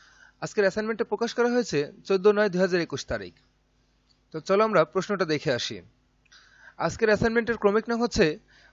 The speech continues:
বা অ্যাসাইনমেন্টের নির্ধারিত কাজ নাম্বার হচ্ছে তিন। আর অ্যাসাইনমেন্টের শিরোনাম হচ্ছে এখানে যে বিশ্ব ভৌগোলিক পরিমণ্ডলে বাংলাদেশ, এটা হচ্ছে অ্যাসাইনমেন্টের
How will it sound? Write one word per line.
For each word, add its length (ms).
বা 80
অ্যাসাইনমেন্টের 480
নির্ধারিত 320
কাজ 300
নাম্বার 240
হচ্ছে 180
তিন। 240
আর 60
অ্যাসাইনমেন্টের 480
শিরোনাম 340
হচ্ছে 180
এখানে 340
যে 120
বিশ্ব 340
ভৌগোলিক 460
পরিমণ্ডলে 500
বাংলাদেশ, 460
এটা 160
হচ্ছে 160
অ্যাসাইনমেন্টের 520